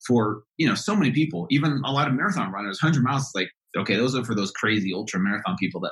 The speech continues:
love to do it. And I felt like, why not? Because, you know, we all have these self-limiting beliefs, like I said, and we never really test the waters because we're, we're so comfortable with being comfortable, <laughs> you know, in our, in our comfort bubble, if you will. And I, I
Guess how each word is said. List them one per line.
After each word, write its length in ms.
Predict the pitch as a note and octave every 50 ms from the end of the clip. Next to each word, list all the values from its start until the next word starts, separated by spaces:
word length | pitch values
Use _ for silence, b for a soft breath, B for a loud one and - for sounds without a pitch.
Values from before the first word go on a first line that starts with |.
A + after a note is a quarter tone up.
| -
love 120 | G2 G2 - -
to 80 | - F2+
do 180 | F#2 A#2 B2+
it. 140 | G#2 F2+ - - - B B B B B B B B B
And 120 | C3+ C#3+
I 80 | C#3+ C#3+
felt 220 | C#3 D3+ E3 D3+
like, 160 | D#3 C#3 A#2+ -
why 300 | D3 A#2+ A#2+ C#3 D#3+ D3
not? 380 | C3+ C3 B2+ C3 B2+ A#2+ A2 -
Because, 420 | A#2+ A#2 A#2+ B2+ A#2+ A2+ G#2+ - _ _ _ _ _ _ _ B B B _ _ _ _ -
you 140 | B2 B2
know, 200 | A2+ G#2 G2+ G2+ A2+ -
we 100 | C3 C#3
all 120 | C#3 D3 D#3
have 180 | D3+ D3 C#3
these 140 | C#3+ C#3 -
self-limiting 480 | - C3+ C#3 C3+ - C#3 D3+ D#3 D#3 C#3+
beliefs, 320 | C3 A2+ G#2 G2+ A2+ - -
like 140 | G2+ - A#2
I 20 |
said, 280 | - - - F#2 G#2+ - D#3+ - - B B B _ _ -
and 380 | A2+ A#2+ A#2+ A#2+ A#2 A#2 A2+ A#2 A#2 - _ _ _ _ _ -
we 100 | C#3 C#3
never 200 | C#3 D#3 D#3 D3+
really 180 | C#3 C#3 C3 B2
test 240 | A#2+ - C#3+ C#3 -
the 60 | A#2 A2+
waters 420 | A2 A2 B2 C#3 B2 A#2 A2 A2 -
because 320 | A2 A2 - A#2 A2+ A2+
we're, 280 | A2+ A2+ A2 A2 A2+ A2
we're 120 | - -
so 180 | - - B2+ A#2
comfortable 480 | - - D3+ D#3+ D3+ - - A2 G2+ G2+
with 140 | G#2+ G2+ -
being 360 | - A2 A2 G#2+ G#2 G#2 G2 - _ _ _
comfortable, 540 | - - E3+ E3+ E3+ E3+ - - G2+ G2+ - -
<laughs> 40 | D#3+
you 180 | C3+ C#3 C#3
know, 80 | B2+ A#2+
in 140 | A#2 C3+ C3
our, 120 | C3 B2
in 160 | B2+ - C#3 B2+
our 100 | A#2+ A#2
comfort 440 | - - D3+ D3 C3 A#2+ A2+ - - _ -
bubble, 360 | B2 B2 A#2 A#2 G#2 F#2+ A2
if 120 | A#2 A2 B2
you 120 | A#2 A2
will. 300 | G#2+ G#2+ G#2+ A#2 C3+ C#3 B B B B B B B B
And 280 | - C#3 C3+ C3+ C3+ C3+ - - -
I, 140 | B2 C3 - -
I 340 | A#2+ C3 C3+ C3 C3 C3